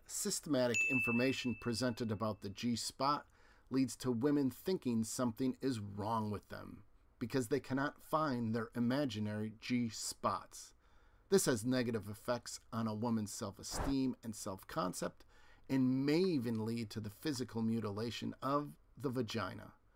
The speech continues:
For example, a medical procedure called the G-shot injects collagen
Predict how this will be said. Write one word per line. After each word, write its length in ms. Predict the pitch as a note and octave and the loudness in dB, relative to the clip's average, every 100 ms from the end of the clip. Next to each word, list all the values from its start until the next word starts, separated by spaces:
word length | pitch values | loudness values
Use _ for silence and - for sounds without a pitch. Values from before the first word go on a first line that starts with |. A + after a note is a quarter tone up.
| - - - - - | -20 -20 -20 -20 -2
For 160 | C3+ | 2
example, 480 | B2 G#2 C3+ A#2 A#2+ - | 2 2 0 0 -4 2
a 40 | |
medical 400 | C3 D3+ F3+ A#2 | 4 4 2 -2
procedure 640 | G#2+ G#2+ - A2+ G#2 A2 G#2 | -4 -4 -4 -4 -2 -6 -6
called 260 | - A#2+ | -4 -2
the 80 | A2+ | -2
G-shot 880 | G#2+ A#2+ B2 A2+ - - D3 D3 - - - - - - | -4 -2 -2 0 -4 -2 -2 -2 -4 -10 -18 -6 -2 2
injects 480 | B2 A2+ G#2+ - - | 4 4 -2 -6 -10
collagen 640 | - D#3 D#3+ B2+ A#2 A#2 | -2 2 4 4 2 0